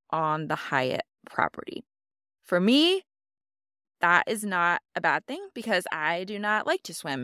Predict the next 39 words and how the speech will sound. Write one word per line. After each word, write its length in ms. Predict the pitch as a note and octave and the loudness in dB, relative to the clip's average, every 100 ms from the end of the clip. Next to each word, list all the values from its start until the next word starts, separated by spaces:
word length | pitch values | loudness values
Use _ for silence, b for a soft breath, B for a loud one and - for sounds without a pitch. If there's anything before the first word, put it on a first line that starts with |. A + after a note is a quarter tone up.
| - | -6
in 240 | D#3 D3 C#3 | -6 -6 -6
the 120 | - | -6
ocean. 320 | - - F3+ - | -6 -8 -6 0
I 140 | F3+ | 2
like 240 | F#3+ F3 - | 2 0 -4
to 120 | F3 | -6
look 300 | C#3+ C#3 - | -4 -4 -6
at 100 | A3+ | -4
the 140 | C4 | 0
ocean 400 | C4+ C#4+ E4+ E4+ | 2 0 -4 -4
and 160 | - G3 | 0 2
I 80 | F3+ | 2
like 140 | F3 | 0
to 120 | F#3 | -6
walk 300 | D#3+ C#3+ - | -2 -2 -2
along 380 | F#3 D#3+ C#3+ G3+ | -4 -2 -2 -2
the 60 | A#3+ | -2
beach. 340 | C#4+ E4 - | -2 -2 -4
But 120 | - F#3 | 0 0
as 120 | - | 2
far 180 | F3 F3+ | 2 2
as, 100 | G3+ | 2
like, 180 | D#3 - | 0 0
actually 280 | E3+ - | -4 -4
swimming 720 | F#3 - - F3 E3 F#3 G#3+ | -8 -8 -8 -6 -6 -4 -6
in 300 | - E3 F3 | -4 -4 -2
the 140 | F#3+ - | -4 -4
ocean 240 | F#3 G#3+ | -6 -4
water, 400 | G#3 A3+ C4 C#4 - | -2 -2 -2 -4 2
that 220 | E3 C#3 | 2 2
is 120 | G3 | -2
not 380 | G3 E3+ F3 - _ _ _ - | -2 0 -2 -2 _ _ _ -8
a 80 | F#3+ | -8
huge 300 | - F3 E3+ | -4 -6 -4
priority 420 | G3+ E3+ D#3 E3+ | -2 0 0 -2
of 100 | A3+ | -2
mine. 300 | C#4+ E4 F#4+ F4+ _ _ _ - | -2 -2 -2 -6 _ _ _ -2
And 180 | A3 G#3 | 0 0
so 540 | A#3 G#3 F#3+ F#3 | 2 4 6 4